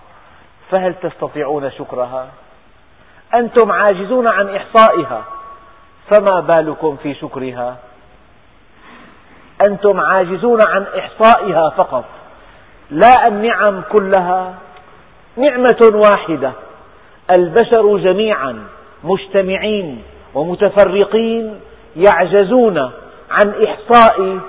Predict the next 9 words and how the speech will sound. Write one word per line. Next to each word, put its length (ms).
خيرات 600
نعمة 500
واحدة، 480
فكيف 500
بكل 500
الخيرات؟ 640
وكيف 480
بالشكر؟ 680
يعني 400